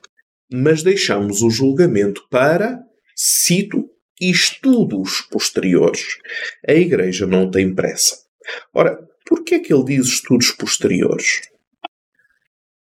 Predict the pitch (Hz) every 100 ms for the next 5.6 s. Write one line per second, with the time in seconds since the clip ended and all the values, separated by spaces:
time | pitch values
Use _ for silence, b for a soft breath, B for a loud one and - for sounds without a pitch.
0 | _ _ _ _ _ 247 226 - 226 254
1 | 190 139 135 - 92 78 - - 208 226
2 | _ _ _ - - - 254 - - _
3 | _ _ _ _ _ _ _ _ _ _
4 | _ _ _ - 180 226 - - 131 143
5 | - 165 - - 190 -